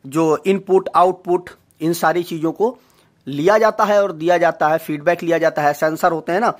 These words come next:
तो उसमें देखिए आप कभी भी सेंसर को देखिएगा उसके ऊपर पतले पतले तार लगे हुए होते हैं, जो हमारा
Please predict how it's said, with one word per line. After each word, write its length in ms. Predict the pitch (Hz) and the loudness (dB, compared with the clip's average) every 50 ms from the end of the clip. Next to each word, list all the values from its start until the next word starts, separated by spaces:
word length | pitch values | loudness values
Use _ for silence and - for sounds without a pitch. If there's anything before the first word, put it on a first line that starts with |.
| - _ - _ | -16 _ -10 _
तो 60 | 180 | -8
उसमें 200 | 180 - - 190 | -6 -2 -2 -2
देखिए 280 | 175 180 180 - 196 196 | -2 -2 -2 -2 -4 0
आप 240 | 170 160 165 165 | 0 0 0 0
कभी 180 | 170 175 170 185 | -2 -4 -4 -4
भी 100 | 180 185 | -6 -6
सेंसर 300 | 170 185 175 170 - 190 | -4 -4 -4 -4 -4 -4
को 100 | 185 185 | -6 -6
देखिएगा 340 | 165 165 165 185 180 185 185 | -8 -6 -6 -6 -4 -2 -4
उसके 200 | 175 170 - 180 | -4 -4 -10 -10
ऊपर 180 | 180 - 202 - _ _ _ _ - _ _ _ _ | -10 -10 -12 -12 _ _ _ _ -20 _ _ _ _
पतले 240 | - 190 - 214 240 | -2 -2 0 -2 -2
पतले 260 | 233 214 196 - 226 | -2 -2 -2 -2 -2
तार 300 | 208 - - 226 247 220 | -4 0 2 4 4 4
लगे 200 | 180 175 165 165 | 2 -2 -4 -4
हुए 180 | 165 147 151 156 | -6 -4 -2 -4
होते 260 | 147 135 127 - 131 | -4 -4 -6 -8 -10
हैं, 160 | 117 117 104 - _ _ _ _ _ _ _ _ _ _ _ _ _ _ _ _ _ 131 | -10 -10 -12 -16 _ _ _ _ _ _ _ _ _ _ _ _ _ _ _ _ _ -16
जो 520 | 127 127 135 165 202 233 285 330 - _ _ _ _ | -16 -8 0 4 4 4 4 0 -6 _ _ _ _
हमारा 360 | - 147 151 156 170 208 233 | -8 -2 0 2 2 2 0